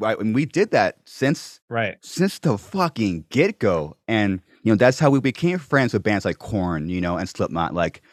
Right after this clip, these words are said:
Speaker 1: there was no one else talking about 'em. <laughs>
Speaker 2: Right.
Speaker 1: So when they,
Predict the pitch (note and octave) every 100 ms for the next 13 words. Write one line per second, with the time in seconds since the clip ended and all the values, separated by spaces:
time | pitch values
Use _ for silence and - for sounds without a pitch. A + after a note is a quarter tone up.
0 | - - - _ - G2+ G2 A#2 A2 G#2
1 | C3 A#2+ G2 D#2+ D#2+ - _ _ _ _
2 | - D3 G3+ G#2+ F#3 F#3+ D3 F#3+ D#3+